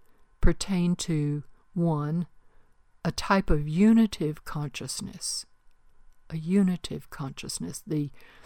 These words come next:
uniting awareness of the wholeness of things I discussed in the first podcast in this series. A unitive consciousness in which relatedness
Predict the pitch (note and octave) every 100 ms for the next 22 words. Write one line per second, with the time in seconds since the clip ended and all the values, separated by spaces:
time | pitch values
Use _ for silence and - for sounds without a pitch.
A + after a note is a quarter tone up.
0 | - - - C#3+ D#3+ D#3+ E3+ G3 G3+ G#3
1 | F#3+ F#3+ - D#3+ D3 E3 F3+ F#3 F3 D#3+
2 | E3 - E3 F3 F3 E3 D3+ - D#3+ -
3 | E3+ D#3+ D3+ D3+ D#3 E3+ - E3+ D#3+ -
4 | D#3+ D3 - D#3+ C#3+ - D3 C#3+ - D3+
5 | D3 - D#3 D3+ D3 - F3 D3+ F3 G#3
6 | - - _ - _ - - - - -
7 | - - - - - F3 D#3+ F3 G#3+ A3+
8 | G#3 - D#3 D3 - D#3+ D3 D#3 - D3+
9 | D3 D#3 D3 D#3+ D3+ - D#3 D3 D3 D3+
10 | F3 G#3+ G3+ G#3+ A3 - -